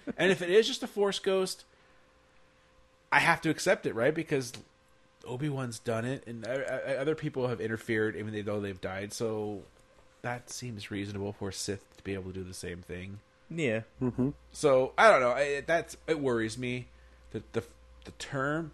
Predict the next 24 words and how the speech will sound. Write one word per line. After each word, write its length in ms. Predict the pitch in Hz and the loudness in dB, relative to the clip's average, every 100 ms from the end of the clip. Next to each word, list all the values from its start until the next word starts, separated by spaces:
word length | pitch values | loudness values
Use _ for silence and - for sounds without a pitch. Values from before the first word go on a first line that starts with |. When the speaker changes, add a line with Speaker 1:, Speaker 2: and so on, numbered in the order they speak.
| - | -4
Speaker 2:
This 140 | 170 | -4
is 80 | 202 | 4
one 120 | 170 | 4
thing 120 | 160 151 | 6 4
I 40 | |
heard. 200 | 123 104 | 4 2
The, 120 | 107 - | 0 -4
the 60 | 147 | -8
title, 480 | - 202 196 180 147 | 4 6 6 4 0
whatever. 320 | 104 101 92 | -4 -4 -2
I 60 | 101 | -4
think 180 | 113 131 | -2 0
all 140 | 110 110 | 0 0
the, 120 | 101 - - - - | -2 -8 -20 -16 0
every 240 | - 240 | 2 2
single 240 | 185 160 143 | 0 -2 -4
Star 200 | - 123 | 0 0
Wars 220 | 107 101 - | 2 -2 -6
movie 340 | 113 101 101 - - - - - | -6 -4 -4 -8 -16 -20 -20 -6
title 320 | 110 101 90 | -2 -2 -2
is 140 | 87 | -6
lame, 400 | 98 95 92 92 - - - - - - | -6 -4 -6 -10 -16 -20 -20 -20 -18 -18
<laughs> 640 | - - - - - - 110 | -14 -14 -2 -2 -2 -6 2
but 560 | 127 131 - - 120 | 4 4 4 4 4